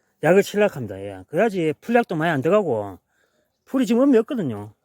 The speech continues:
요, 엄청 없습니다. 엄청 없기 때문에, 어, 이 약이 근-, 근사미가 있어가지고, 어, 뿌리까지,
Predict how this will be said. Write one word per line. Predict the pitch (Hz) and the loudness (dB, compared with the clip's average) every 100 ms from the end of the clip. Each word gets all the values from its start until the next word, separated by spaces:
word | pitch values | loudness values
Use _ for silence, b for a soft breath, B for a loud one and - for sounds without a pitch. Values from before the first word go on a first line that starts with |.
| _ | _
요, | 113 110 | -14 -8
엄청 | 220 214 | -4 -2
없습니다. | 214 240 170 92 107 135 | -2 -4 -6 -8 -12 -6
엄청 | 202 | 0
없기 | 208 208 | 0 0
때문에, | 202 139 110 104 98 92 _ _ _ _ _ _ _ | -4 -4 -4 -8 -10 -14 _ _ _ _ _ _ _
어, | 127 135 143 143 | 0 2 4 2
이 | 208 | 4
약이 | 262 226 185 165 151 | 2 2 0 0 -2
근-, | - 156 180 185 180 - | -4 -2 -2 -4 -8 -12
근사미가 | - 165 240 269 262 208 | -4 2 4 4 4 0
있어가지고, | 185 151 131 123 107 104 95 92 _ _ _ _ _ _ - | -2 -4 -4 -6 -6 -6 -8 -16 _ _ _ _ _ _ -12
어, | 113 110 107 110 - _ _ | -8 -6 -6 -10 -16 _ _
뿌리까지, | 294 269 170 135 123 | 2 2 0 0 -2